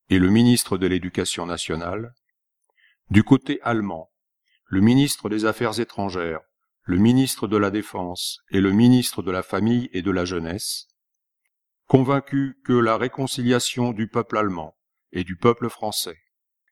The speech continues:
mettant fin à une rivalité séculaire, constitue un événement historique qui transforme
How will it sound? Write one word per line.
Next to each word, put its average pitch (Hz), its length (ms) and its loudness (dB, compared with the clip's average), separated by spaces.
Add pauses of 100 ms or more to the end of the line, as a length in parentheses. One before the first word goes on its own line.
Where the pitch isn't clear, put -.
mettant 117 320 2
fin 127 400 -6 (160)
à 92 120 -4
une 104 180 0
rivalité 110 580 -2
séculaire, 104 720 -6 (720)
constitue 131 800 0
un 95 160 -6
événement 110 520 0
historique 107 800 -6 (320)
qui - 140 -12
transforme 110 680 -2